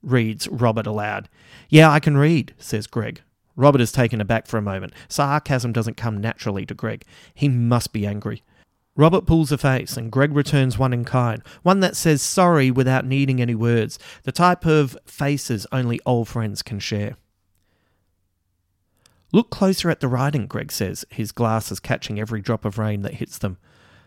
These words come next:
"What am I missing? Is that Comic Sans?" "Fuck, that is Comic Sans. I didn't even notice.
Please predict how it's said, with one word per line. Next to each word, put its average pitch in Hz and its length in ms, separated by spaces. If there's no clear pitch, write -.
"What 180 120
am 185 100
I 175 80
missing? 139 540
Is 120 200
that 139 420
Comic 143 300
Sans?" 202 500
"Fuck, - 600
that 240 180
is 269 180
Comic 240 340
Sans. 135 440
I 208 100
didn't 262 180
even 240 200
notice. 240 400